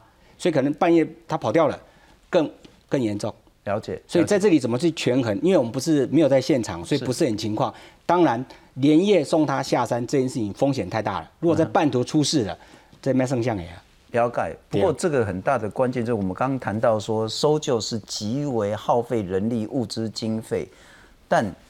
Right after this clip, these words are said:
Speaker 2: 除了刚刚我们谈到说之前有协作为了运送物资啊不幸去世的，包括说因为一般人如果在山里面迷路，一定是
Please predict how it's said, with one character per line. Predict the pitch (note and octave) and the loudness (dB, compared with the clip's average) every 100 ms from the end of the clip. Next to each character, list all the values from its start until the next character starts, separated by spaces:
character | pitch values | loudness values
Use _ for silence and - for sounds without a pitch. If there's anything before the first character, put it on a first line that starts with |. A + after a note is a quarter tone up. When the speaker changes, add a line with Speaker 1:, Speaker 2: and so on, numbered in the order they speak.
| - | -10
Speaker 2:
除 | - | -2
了 | D3 | 0
刚 | C3+ D3 | 2 2
刚 | |
我 | C#3 | 0
们 | G2+ | 0
谈 | G2+ | -2
到 | A2 B2+ | 0 0
说 | G#2+ A2+ | 0 -2
之 | G#2+ C3+ | -2 -4
前 | B2 | -2
有 | G#2 F2+ | -2 -4
协 | - F#2+ | -4 -4
作 | G2+ A2+ | -2 0
为 | A#2+ | 2
了 | A2 - | 0 0
运 | B2 | 0
送 | A2 A#2+ | 0 0
物 | A2 A#2 G2 | -2 -4 -4
资 | - F#2+ F#2+ F2 - | -6 -6 -6 -10 -10
啊 | A2+ | -8
不 | G#2 | -8
幸 | G2+ G#2 | -6 -6
去 | - G#2+ | -6 -6
世 | F2+ F2+ | -6 -8
的， | - - - - - - - - _ - | -10 -16 -20 -20 -20 -20 -20 -20 _ 2
包 | F3 | 2
括 | F3+ G3 D3 | 4 4 4
说 | D#3+ D3 D3 | 4 2 0
因 | - | 0
为 | F3 | 0
一 | D#3 | 2
般 | - E3 | 0 0
人 | D#3+ G#2 | 2 2
如 | A2+ | 2
果 | C3+ A2+ | 2 2
在 | B2+ | 0
山 | C3+ B2+ | 0 0
里 | G2+ | 0
面 | A#2+ | 0
迷 | G#2 F#2+ | 0 0
路， | A#2 G2+ | -2 -2
一 | G#2+ | -2
定 | A#2+ | -2
是 | G#2 A#2+ F#2 | -2 -4 -4